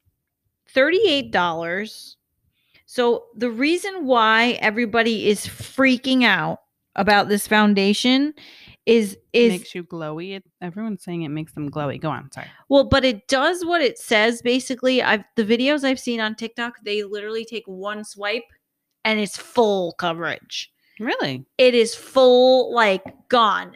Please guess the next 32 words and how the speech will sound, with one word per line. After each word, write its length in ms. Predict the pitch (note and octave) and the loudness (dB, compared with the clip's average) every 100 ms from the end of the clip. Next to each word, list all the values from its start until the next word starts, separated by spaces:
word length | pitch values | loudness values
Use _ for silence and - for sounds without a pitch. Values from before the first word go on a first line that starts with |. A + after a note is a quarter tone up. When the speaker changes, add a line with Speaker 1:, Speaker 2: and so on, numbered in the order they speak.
| - | -12
Speaker 1:
Anything 500 | A#3 B3+ C4 C#4+ C#4 | -8 -8 -6 -6 -4
that 160 | A#3+ | -4
was 180 | A3+ G3+ | -4 -6
there 320 | G#3 A3 D4+ | -2 0 0
is 100 | D#4+ | -2
gone. 400 | - F#3 D3+ G3 - _ _ D#4+ | -4 -4 -4 -8 -16 _ _ -14
Speaker 2:
Hmm. 240 | C#4+ F3 - _ _ A3+ | -12 -12 -14 _ _ -2
Speaker 1:
And 460 | A3+ A#3 A3+ A3+ - _ _ _ A3 | 0 0 -4 -8 -14 _ _ _ -8
the, 460 | G#3+ A3+ A3 G#3+ - | -2 0 0 -4 -4
they're 400 | A3 G#3 G3+ F#3+ | -2 2 0 -2
claiming 760 | - C#4 C#4+ A#3 G3 G#3 A3+ G#3+ _ _ - - | -6 0 2 2 0 -2 -4 -10 _ _ -10 -4
everyone 340 | G#3 G#3+ G#3+ | -2 0 0
that's 220 | G#3 G3 - | -2 -4 -6
tried 540 | - - G#3+ G3 F#3+ | -6 -2 2 2 2
it, 200 | F#3 F#3 - | 0 0 -4
that 260 | F#3+ F3+ G3 | 0 0 0
liked 420 | G3+ B3 A#3 - | 2 4 2 0
it, 240 | F#3 E3+ - | -2 -2 -2
said 240 | F#3+ F#3 | -2 -2
it 100 | F#3+ | -4
feels 280 | - D#3+ F#3 | -6 -6 -4
like 180 | F#3 F3 | -4 -2
nothing's 340 | F3+ G3 F#3+ | -4 0 -2
on 140 | F3 F#3+ | 0 0
their 100 | A3 | 0
face, 320 | E4 D4 - | 2 2 0
but 260 | E3+ F3+ G3+ | 2 2 4
it 120 | G#3+ | 4
is 180 | G#3+ - | 4 0
fil-, 380 | - G#3+ G3+ | 0 2 2
full 340 | - - F#3+ F#3+ | -2 -2 -2 -2
coverage. 680 | - A#3 F3 C#3+ - - | 0 -2 -2 -10 -12 -16